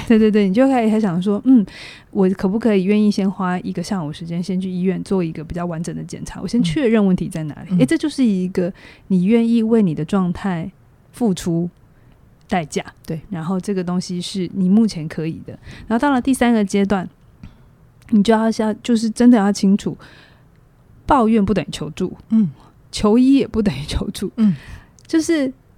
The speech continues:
Speaker 1: 你去了之后，你让别人真的要能帮你啊，你一定要第一个搞清楚你自己怎么，然后你要自己说清楚你怎么，你希望怎么被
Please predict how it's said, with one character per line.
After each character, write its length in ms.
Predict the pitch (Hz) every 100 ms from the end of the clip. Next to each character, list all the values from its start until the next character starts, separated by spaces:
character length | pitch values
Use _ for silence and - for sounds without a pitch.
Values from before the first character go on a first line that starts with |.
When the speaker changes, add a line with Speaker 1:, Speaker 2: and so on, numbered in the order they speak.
| _ _ -
Speaker 1:
你 240 | 240 214
去 380 | 196 - - 330
了 120 | 247
之 100 | 214
后， 100 | 247
你 120 | 233
让 200 | 170 220 220
别 120 | 185
人 120 | 180
真 140 | 190 220
的 100 | 202
要 140 | 214
能 200 | 190 175
帮 220 | 185 196 214
你 180 | 208 139
啊， 160 | 139
你 200 | 170 185
一 20 | 202
定 80 |
要 160 | 247 247
第 100 | 233
一 60 | 226
个 140 | 196
搞 180 | 185 165
清 160 | 220
楚 140 | 226 180
你 40 |
自 120 | 151
己 40 | 185
怎 140 | 175
么， 100 | - -
然 100 | 175
后 60 |
你 80 | 214
要 100 | 170
自 100 | 190
己 80 | 190
说 280 | - 220 214
清 200 | 226 220
楚 160 | 180
你 200 | 160 185
怎 180 | 190 147
么， 160 | 139 135
你 100 | 180
希 260 | - 214
望 220 | 233 220
怎 200 | 196 185
么 200 | 147 143 160
被 360 | 208 190 170